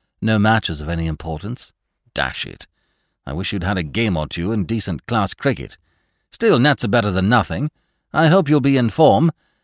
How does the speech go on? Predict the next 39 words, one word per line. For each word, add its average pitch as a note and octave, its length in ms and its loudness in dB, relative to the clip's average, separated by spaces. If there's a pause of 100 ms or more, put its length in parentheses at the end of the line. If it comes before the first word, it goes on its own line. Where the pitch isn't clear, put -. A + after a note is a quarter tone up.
(140)
We E3+ 160 4
may G#3+ 160 2
want F#3 200 4
a D3+ 60 0
pretty A3+ 340 -2
long D#3+ 420 6
knock D3 240 4
from D#2+ 240 -2
you C#2+ 360 -4
if F2+ 120 -6
things G2+ 240 -4
go F#2+ 180 0
wrong. E2+ 400 2 (460)
These B2+ 260 0
men C3 240 2
seem C3+ 180 0
to A2+ 60 -2
be A2+ 120 0
settling A#2 500 0
down B2 280 4
all A#2+ 180 6
right, A#2+ 300 2
thank F#2 240 -4
goodness," F#2+ 380 -6 (680)
he F2 120 -6
added, C2+ 340 -8 (420)
looking A2 320 -2
out A#2 200 0
of G#2+ 60 -2
the G#2 80 0
window F2 480 0
at G2+ 60 -4
the G2+ 80 -10
county's A2 440 -2
first - 420 -2
pair, D#2 360 -8 (420)
Warrington C#3 640 0
and A2+ 240 -4
Mills, C#2 600 -6